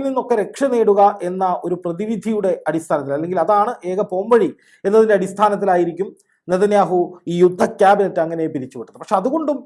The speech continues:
സമാധാനം കിട്ടുന്നില്ല നെതന്യാഹുവിന്. നെതന്യാഹു ഇപ്പോൾ പറയുന്ന ഏറ്റവും പുതിയ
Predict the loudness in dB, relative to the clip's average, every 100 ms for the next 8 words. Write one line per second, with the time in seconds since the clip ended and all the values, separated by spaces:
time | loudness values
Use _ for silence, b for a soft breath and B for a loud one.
0 | _ _ _ -4 0 2 2 2 0 0
1 | -6 -6 -4 -4 -4 -6 -8 -8 -12 -14
2 | -18 -20 _ -6 -2 0 0 2 2 2
3 | 0 -2 0 0 0 0